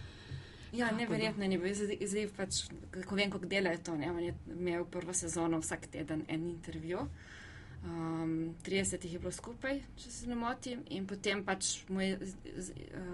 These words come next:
Speaker 1: tudi on zamenjal službo, mu je zmanjkovalo časa, pa me je povabil, če bi sodelovala, pa seveda <laughs> nisem hotela, da se tako fajn
Speaker 2: Mm.
Speaker 1: projekt konča,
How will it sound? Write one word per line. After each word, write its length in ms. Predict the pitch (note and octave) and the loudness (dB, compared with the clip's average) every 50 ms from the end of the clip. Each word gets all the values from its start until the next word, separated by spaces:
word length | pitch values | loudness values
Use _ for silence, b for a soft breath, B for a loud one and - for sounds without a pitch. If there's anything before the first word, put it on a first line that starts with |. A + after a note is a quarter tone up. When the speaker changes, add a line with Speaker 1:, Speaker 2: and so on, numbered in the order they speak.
| F3 F3 | -6 -6
Speaker 1:
tudi 180 | E3 - - F3+ | -6 -4 0 2
on 80 | F#3+ | 2
zamenjal 320 | F#3 F#3+ G#3 G#3 G3+ G3 G3 | 2 4 4 2 2 2 0
službo, 340 | G3 - B3+ B3 A3+ A#3 G#3+ | -2 -2 -2 -2 0 0 0
mu 100 | G#3 G3+ | 0 0
je 80 | G3 | 0
zmanjkovalo 480 | F#3 G3 F#3+ F#3+ F#3+ F#3 F#3+ F#3+ F#3 F#3 | 0 0 0 0 0 2 2 4 2 2
časa, 400 | F#3 - G3+ G3+ G3+ - F#3+ F3+ | 4 4 4 4 4 2 -2 -2
pa 100 | - F3+ | -2 0
me 100 | F3 F3 | -2 -2
je 60 | F3 | 0
povabil, 260 | - - E3+ E3+ F#3 F3+ | 0 0 0 0 0 -2
če 120 | - F3+ | -4 -4
bi 100 | - - | -6 -4
sodelovala, 680 | E3 - F3+ D#3+ D#3+ D#3+ E3 F3 - - G#3+ G#3 G3 F#3+ | -4 -4 -2 -2 -2 -2 0 2 2 2 2 2 0 -2
pa 160 | - - - | -2 -8 -6
seveda 400 | - - - F#3 F#3+ F3 A3+ A#3 | -6 -4 0 2 4 4 6 6
<laughs> 0 | |
nisem 260 | B3 G#3 G3 - G3+ F#3 | 6 4 4 4 2 2
hotela, 360 | - F#3+ F#3 G3 F#3+ F3+ E3+ | 2 2 4 6 6 6 6
da 80 | F3 | 6
se 140 | E3 - F#3 - | 4 2 0 -2
tako 220 | - - - F3+ | -8 -8 -8 -8
fajn 280 | - - E3+ E3 E3 E3+ B B B | -2 0 2 2 2 0 B B B
Speaker 2:
Mm. 340 | B E3+ E3+ E3+ E3 E3 D#3+ | B 2 2 4 2 2 0
Speaker 1:
projekt 540 | D#3 A3 A#3 A3+ A3+ A3 G#3+ G#3 - - - | 2 4 6 8 8 8 6 6 2 -2 -4
konča, 420 | - G#3 G3+ G3+ F#3+ - B3 A#3+ | -2 0 0 2 2 2 4 4